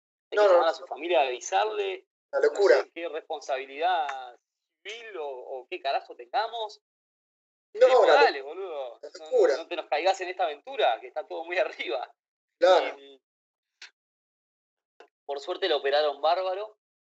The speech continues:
Speaker 1: Phil le contó a la cirujana que s-, estábamos por cumplir su sueño, estábamos a cuatro días de intentarlo y la mina pensó que lo estábamos jodiendo, hasta que realmente le dijimos, "Mirá, no hay un segundo intento de esto.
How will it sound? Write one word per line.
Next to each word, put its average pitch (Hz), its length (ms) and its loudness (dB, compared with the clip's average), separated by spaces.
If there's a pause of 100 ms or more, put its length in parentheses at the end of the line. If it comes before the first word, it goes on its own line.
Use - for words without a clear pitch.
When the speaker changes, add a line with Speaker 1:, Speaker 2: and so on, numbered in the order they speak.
(580)
Speaker 1:
Phil 170 160 -12
le 160 100 -8
contó 139 260 -10
a 160 60 -4
la 147 60 -2
cirujana 165 500 -8
que 127 220 -10
s-, - 200 -20 (220)
estábamos 143 340 -6
por 123 120 -20
cumplir 143 260 -20
su - 100 -20
sueño, 175 560 -8 (380)
estábamos 135 360 -2
a 120 60 -14
cuatro 143 240 -8
días 147 180 -6
de 131 60 -18
intentarlo 165 540 -4
y 139 40 -12
la 120 100 -10
mina 139 360 -8 (120)
pensó 214 220 -18
que 139 80 -6
lo - 60 -8
estábamos 143 320 -4
jodiendo, 185 600 -10 (680)
hasta - 220 -8
que 135 80 -2
realmente 180 320 -4
le 139 80 -4
dijimos, 156 320 -10
"Mirá, 135 360 -2 (800)
no 175 100 -4
hay 233 120 -4
un 202 80 -8
segundo 170 280 -12
intento 151 380 -16
de 117 80 -14
esto. - 120 -20